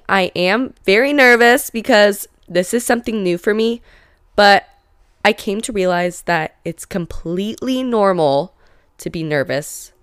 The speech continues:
I'm going out of my own comfort zone. I'm going out of my box, and that's good. I'm proud of myself.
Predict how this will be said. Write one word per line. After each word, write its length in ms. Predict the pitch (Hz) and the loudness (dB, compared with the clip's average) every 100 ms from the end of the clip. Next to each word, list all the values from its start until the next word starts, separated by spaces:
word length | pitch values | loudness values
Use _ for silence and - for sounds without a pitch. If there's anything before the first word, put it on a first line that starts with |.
| _ _ _ _ _ - | _ _ _ _ _ -6
I'm 220 | 180 185 - _ _ _ | -6 -6 -10 _ _ _
going 280 | 208 208 202 - | -2 -2 -4 -2
out 200 | 190 208 | 2 2
of 100 | 262 | 2
my 240 | 294 320 - | 0 -2 0
own 340 | 214 233 254 - | 0 0 -4 -10
comfort 420 | - 170 - - | -8 -8 -6 -8
zone. 480 | - 131 135 147 170 _ - | -4 -6 -4 -8 -12 _ -14
I'm 80 | 185 | -4
going 220 | 202 190 | -2 0
out 100 | 180 | 0
of 80 | 196 | 0
my 120 | 269 | -2
box, 500 | 247 170 156 - - - - | 0 0 -2 -4 -18 -8 -6
and 160 | 202 | -2
that's 280 | 190 240 - 180 - | -2 -2 -6 -18 -2
good. 420 | 190 180 113 - - _ _ - | 4 4 2 -6 -20 _ _ -8
I'm 140 | 190 | -6
proud 500 | - - - 247 262 | -6 -14 0 4 4
of 100 | 208 | 2
myself. 600 | 165 - - - - - | -4 -10 -8 -6 -6 -8